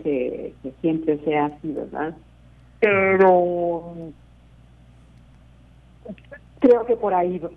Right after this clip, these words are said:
por ahí va. Ahora sí la, la diferencia, me parece que se habla más, que se habla de la posibilidad,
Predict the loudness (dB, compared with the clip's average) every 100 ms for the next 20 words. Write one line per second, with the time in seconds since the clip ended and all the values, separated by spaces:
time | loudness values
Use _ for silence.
0 | -4 0 0 0 -4 -4 -8 -2 2 4
1 | 2 2 0 -2 -4 0 0 0 0 -2
2 | -2 -6 -8 -6 -10 -8 -6 -6 -8 -10
3 | -2 0 0 0 -2 -4 0 2 2 0
4 | -4 -6 -8 -8 -14 -20 -20 -20 -20 -20
5 | -20 -20 -20 -6 0 0 2 2 2 2
6 | 0 0 -2 -4 -6 -6 -8 -10 -8 -6
7 | -2 -2 -2 -6